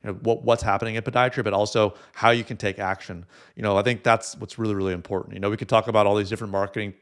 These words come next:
you know, techniques and strategies and those things, but what's really gonna help you move for the needle, move the needle in your practice is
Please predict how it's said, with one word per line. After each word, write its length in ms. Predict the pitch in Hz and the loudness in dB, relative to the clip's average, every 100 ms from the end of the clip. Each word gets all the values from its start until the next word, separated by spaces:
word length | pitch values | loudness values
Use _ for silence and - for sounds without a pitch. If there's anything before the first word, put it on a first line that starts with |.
| - | -6
you 80 | |
know, 220 | 101 92 95 - _ _ _ | -2 -2 -2 -10 _ _ _
techniques 580 | - 113 - 113 117 - | -6 -6 -2 -2 -2 -2
and 100 | 107 | -10
strategies 480 | 92 113 107 107 107 | -6 2 4 2 -2
and 80 | 110 | -4
those 140 | 107 | -4
things, 260 | - 110 104 | -4 -6 -4
but 240 | 101 95 - - _ | -2 -2 -6 -20 _
what's 240 | 120 117 | -2 0
really 200 | 127 131 | 2 4
gonna 160 | 131 120 | 4 4
help 360 | 117 113 - - | 4 2 -2 -10
you 100 | 110 | -4
move 260 | 113 113 | -2 -2
for 100 | - | -4
the 80 | 101 | -8
needle, 360 | 101 104 113 - | -6 -2 -2 -2
move 220 | 143 123 | -2 -2
the 80 | 123 | 0
needle 300 | 110 113 117 | -2 2 2
in 60 | 104 | 2
your 100 | 95 | -2
practice 520 | - 104 117 143 131 | 0 0 0 -2 -2
is 240 | 101 90 | -4 -6